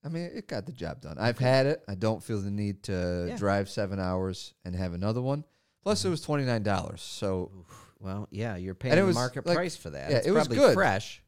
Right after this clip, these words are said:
Speaker 1: But f-, eh, it was very
Speaker 2: Yeah.
Speaker 1: fresh. But for thirty dollars, eh, it
Speaker 2: Yeah.
Speaker 1: was, it was, it was good. I'm glad I tried it,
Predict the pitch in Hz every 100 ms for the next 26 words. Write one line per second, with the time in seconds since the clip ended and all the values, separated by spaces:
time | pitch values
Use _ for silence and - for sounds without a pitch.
0 | - 147 - - 160 151 120 123 117 143
1 | 101 98 87 - - 117 - 120 - 151
2 | 147 143 139 147 151 151 - 190 175 147
3 | - 95 - 78 - - _ _ _ _
4 | _ 226 302 - 294 269 - 107 92 104
5 | 127 117 104 107 92 90